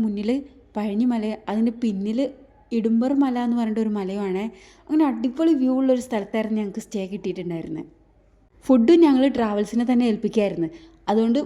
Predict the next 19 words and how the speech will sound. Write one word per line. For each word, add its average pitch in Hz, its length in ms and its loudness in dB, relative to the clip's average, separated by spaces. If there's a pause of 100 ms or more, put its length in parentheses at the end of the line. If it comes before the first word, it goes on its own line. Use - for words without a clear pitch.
ഫുഡിൻ്റെ 233 460 -2
കാര്യത്തിൽ 247 400 0
ഞങ്ങൾക്കൊരു 220 500 0
ബുദ്ധിമുട്ടും 196 460 -2
ഇല്ലായിരുന്നു. 160 360 -6 (360)
അവിടെ 339 240 8
എത്തിയ 330 240 4
പാടെ 262 240 4
തന്നെ 254 140 4 (100)
ലഗേജ് 214 360 0
എല്ലാം 285 200 2
റൂമിൽ 247 300 2
വെച്ചിട്ട് 247 220 -2 (100)
ഞങ്ങൾ 226 160 0 (120)
മല 240 100 2 (100)
കയറാൻ 202 320 -4
വേണ്ടി 196 220 -6
പോയേ. 180 240 -4 (680)
ഇതാണ് 233 240 0